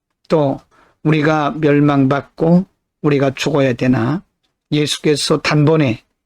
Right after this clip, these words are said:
희생제물이 되어주심으로써 우리의 죄를 대속하심을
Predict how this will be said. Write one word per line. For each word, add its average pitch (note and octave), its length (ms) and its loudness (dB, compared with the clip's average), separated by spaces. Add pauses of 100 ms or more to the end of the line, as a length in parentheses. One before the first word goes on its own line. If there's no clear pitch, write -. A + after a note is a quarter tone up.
(300)
희생제물이 D#3 600 2
되어주심으로써 C3+ 1120 0 (460)
우리의 D3+ 280 0
죄를 C3+ 380 0
대속하심을 C#3 840 0